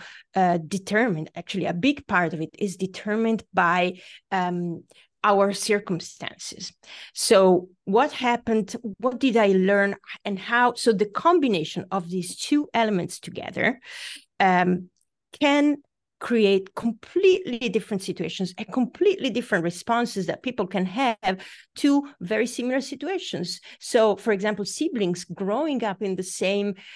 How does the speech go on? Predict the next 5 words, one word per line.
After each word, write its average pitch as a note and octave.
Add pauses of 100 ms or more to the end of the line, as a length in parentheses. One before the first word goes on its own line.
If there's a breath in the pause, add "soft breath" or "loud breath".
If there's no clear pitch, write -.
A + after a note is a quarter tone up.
(160 loud breath)
um, F3+
let's F#3
say, F#3 (280)
traumatic, G3 (120)
uh, E3+